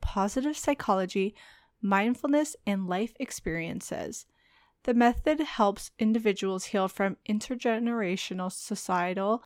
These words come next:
and emotional trauma, freeing them to reconnect with their personal power,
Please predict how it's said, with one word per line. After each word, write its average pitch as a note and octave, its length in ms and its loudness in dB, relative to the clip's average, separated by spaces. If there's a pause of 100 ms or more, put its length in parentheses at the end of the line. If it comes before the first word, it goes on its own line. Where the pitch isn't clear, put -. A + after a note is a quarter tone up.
and F#3 120 0
emotional G3+ 580 0
trauma, F#3 540 0 (400)
freeing C4 540 2
them D4+ 220 6
to G#3 200 -4
reconnect A3 680 -2
with G#3+ 120 -2
their F#3+ 100 -2
personal - 580 0
power, F#3+ 540 2